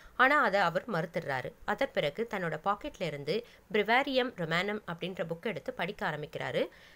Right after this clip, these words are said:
ஆம், இந்த புக்கு டெய்லி அவர்ஸ் இந்த, இந்த புக்கை வந்து கத்தோலிக் பிரேயர் புக்கு, அ, பிரேயர் புக்கா கருதப்படுது. இதை வந்து நிறைய பே-, நிறைய பிஷப்ஸும் பிரீஸ்டும் தான் யூஸ் பண்ணுவாங்க. அந்த புக்ல இருந்து ஹைமலிஸ் அப்படின்ற வால்யூமை எடுத்து படிக்கிறாரு.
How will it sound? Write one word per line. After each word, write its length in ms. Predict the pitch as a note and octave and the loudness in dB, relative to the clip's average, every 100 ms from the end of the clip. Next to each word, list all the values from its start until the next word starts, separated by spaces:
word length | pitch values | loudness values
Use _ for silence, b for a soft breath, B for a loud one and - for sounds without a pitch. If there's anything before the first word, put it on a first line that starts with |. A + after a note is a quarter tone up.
| B - | B 4
ஆம், 400 | A3+ A3 A3+ - | 6 6 4 0
இந்த 220 | B3 B3+ | 2 2
புக்கு 260 | C#4+ - | 0 0
டெய்லி 580 | D4 G3+ F3 A3+ C#4 D#4+ | 2 2 2 2 2 0
அவர்ஸ் 680 | - F3+ G3+ - - - - - - | -2 0 -2 -2 -6 -4 -4 -8 -12
இந்த, 280 | F#3 - F#3 - | -2 0 0 0
இந்த 220 | G#3+ A3+ | -2 0
புக்கை 280 | B3+ B3+ F4 | -2 -2 -4
வந்து 380 | G#3 F3+ B3+ - | -2 0 -2 0
கத்தோலிக் 340 | G3+ - C#4+ - | -2 0 -2 -2
பிரேயர் 260 | G3 F#3+ G3+ | 0 0 0
புக்கு, 380 | F3 - E3 - | -6 -2 -2 0
அ, 140 | E3+ E3 - | -4 -4 -8
பிரேயர் 260 | G#3+ A#3 G#3 | 0 2 2
புக்கா 200 | E3 A3+ | -2 -4
கருதப்படுது. 640 | - D#3+ F#3 D#3+ B2+ G3+ G4 B B B | -2 -4 -4 -6 -2 0 0 B B B
இதை 180 | - C4+ | 2 4
வந்து 200 | C4+ F4+ | 4 0
நிறைய 340 | A#3+ G3+ D4 D4+ | 2 2 0 0
பே-, 180 | G#3 | -2
நிறைய 360 | G3 F#3+ A3+ C#4+ | 0 0 0 0
பிஷப்ஸும் 560 | A3 G#3 G#3+ - C4+ C4+ | -2 -4 -6 -4 -6 -4
பிரீஸ்டும் 360 | G#3 G#3 - F3+ | -4 -4 -6 -4
தான் 120 | A#3+ | -4
யூஸ் 260 | F#3+ F3+ | -6 -8
பண்ணுவாங்க. 440 | F3 C#3 C3 C3 - B B B | -8 -6 -6 -8 -10 B B B
அந்த 220 | G#3 G#3+ | 2 4
புக்ல 300 | G3 B3 D#4 | 2 -2 -2
இருந்து 400 | C4 D#3 F3 - - | -2 0 -2 -4 -2
ஹைமலிஸ் 600 | G3+ A#3+ C4+ B3 B3+ - | 0 0 0 -2 -4 -6
அப்படின்ற 400 | F3+ F#3 G3+ F3 | -8 -6 -6 -4
வால்யூமை 540 | D#3+ F#3+ G3 D3+ A3+ | -2 -2 -4 -4 -6
எடுத்து 260 | E3+ E3+ - | -6 -8 -6
படிக்கிறாரு. 520 | E3+ D#3 D3 B2+ C#3 | -6 -6 -6 -4 -6